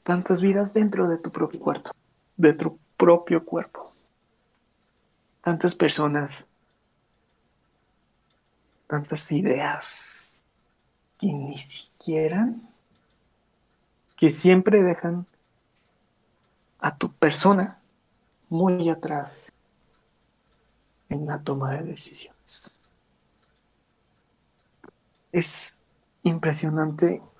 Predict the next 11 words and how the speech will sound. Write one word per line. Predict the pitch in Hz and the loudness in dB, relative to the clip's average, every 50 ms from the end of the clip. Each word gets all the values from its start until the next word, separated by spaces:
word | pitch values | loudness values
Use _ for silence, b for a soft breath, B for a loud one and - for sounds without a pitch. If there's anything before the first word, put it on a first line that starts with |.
| _ | _
hoy | - - 175 185 | 4 6 8 8
en | 180 180 175 | 8 6 4
día | 165 180 180 180 170 165 160 - B B B B B _ _ _ _ _ _ _ _ _ _ _ _ _ _ _ _ _ _ _ _ _ _ _ _ _ _ _ _ _ _ _ _ _ _ _ _ _ _ _ _ _ _ _ _ _ _ _ _ _ _ - | 4 4 4 4 4 2 -6 -10 B B B B B _ _ _ _ _ _ _ _ _ _ _ _ _ _ _ _ _ _ _ _ _ _ _ _ _ _ _ _ _ _ _ _ _ _ _ _ _ _ _ _ _ _ _ _ _ _ _ _ _ _ 4
que | 165 156 151 147 143 143 143 143 147 - - - _ _ _ _ _ _ _ _ _ _ _ _ _ _ _ _ _ _ _ _ _ _ | 4 6 6 6 6 4 4 4 2 0 -4 -8 _ _ _ _ _ _ _ _ _ _ _ _ _ _ _ _ _ _ _ _ _ _
te | - - - | -18 -10 -10
encuentras | 175 - - 175 180 180 175 180 185 185 180 - - - - - _ _ _ _ _ _ _ _ _ _ _ _ _ _ _ _ _ _ _ _ _ _ _ _ _ _ _ _ _ _ _ _ _ _ _ _ _ _ _ | -8 0 2 2 4 4 2 0 -2 -2 -2 -2 -6 -8 -10 -14 _ _ _ _ _ _ _ _ _ _ _ _ _ _ _ _ _ _ _ _ _ _ _ _ _ _ _ _ _ _ _ _ _ _ _ _ _ _ _
con | - 175 170 165 | 0 0 2 2
una | 165 175 180 190 | 2 2 2 2
persona | 185 185 - 170 156 - - 165 160 160 175 208 220 - - - - _ _ _ _ _ _ _ _ _ _ _ _ _ _ _ _ _ _ _ _ _ _ _ _ _ _ _ _ _ _ _ _ _ _ _ _ _ _ _ _ _ _ _ _ _ - | 2 4 4 4 4 4 -2 -2 -2 0 -2 -2 -2 -4 -16 -20 -20 _ _ _ _ _ _ _ _ _ _ _ _ _ _ _ _ _ _ _ _ _ _ _ _ _ _ _ _ _ _ _ _ _ _ _ _ _ _ _ _ _ _ _ _ _ 2
que | - 180 160 | 4 4 4
tú | 165 165 - 175 170 170 175 185 - - | 4 2 4 6 8 8 8 6 6 2